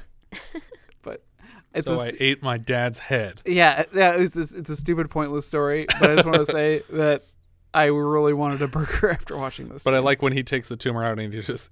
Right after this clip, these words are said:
Speaker 2: eats it, <laughs> and she's disgusted by this. We see a montage of Evelyn Gregg dates, and they seem like perfectly normal dates for fifteen-year-olds to go on.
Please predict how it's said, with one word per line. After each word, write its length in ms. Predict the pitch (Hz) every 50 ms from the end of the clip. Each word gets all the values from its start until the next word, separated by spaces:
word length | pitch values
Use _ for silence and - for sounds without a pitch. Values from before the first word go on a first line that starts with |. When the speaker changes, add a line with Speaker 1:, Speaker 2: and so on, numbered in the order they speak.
| _ -
Speaker 2:
eats 260 | 127 123 117 - - -
it, 260 | - - - - - - - -
<laughs> 180 | - - -
and 140 | 147 120 -
she's 200 | - 127 120 117
disgusted 540 | 117 131 - - - 113 104 - - 98 92
by 160 | 98 95 95
this. 300 | 95 101 95 - - - - - - - - - - _ _ _ _
We 80 | 131 131
see 160 | - 160 156
a 40 | 147
montage 460 | 143 143 143 139 139 139 139 135 123
of 140 | 127 120 - -
Evelyn 320 | 139 135 143 139 135 127 120
Gregg 260 | 120 135 139 139 135
dates, 400 | 123 120 120 131 127 - - - _ _ _ _ _ _
and 140 | - 127 127
they 80 | 123 120
seem 260 | - - 156 156 147
like 220 | 143 139 - -
perfectly 500 | - - 175 175 - 190 - - 175 175
normal 300 | 165 165 165 175 175 170
dates 340 | 151 147 160 190 - - -
for 220 | - - - 120 -
fifteen-year-olds 1080 | - - - - 151 151 - - - 175 175 170 165 147 131 123 117 110 107 113 - -
to 100 | 127 110
go 180 | 120 113 113
on. 300 | 113 113 113 120 127 135